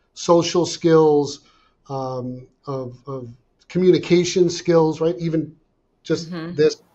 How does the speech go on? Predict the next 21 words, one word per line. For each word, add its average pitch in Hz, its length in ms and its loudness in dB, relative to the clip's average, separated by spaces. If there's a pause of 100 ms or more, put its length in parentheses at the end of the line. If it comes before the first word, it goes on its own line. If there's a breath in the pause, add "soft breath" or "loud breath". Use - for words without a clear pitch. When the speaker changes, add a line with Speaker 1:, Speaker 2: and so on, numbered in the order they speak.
Speaker 1:
conversation. 151 960 -4 (520 soft breath)
Um, 135 360 -8
so 143 480 0 (100)
it, 165 220 -6
it 160 160 -6
kind 208 220 0
of 165 120 0
reaffirms 165 840 2
what 151 180 -6
I 143 60 -10
think - 240 -8
we've 143 140 -6
always 143 360 0
known, 165 360 0
which, - 380 -6 (580)
you 147 80 -4
know, 135 120 -4
critical 156 420 0
thinking 160 460 -2
skills 180 540 0
and, 131 220 -8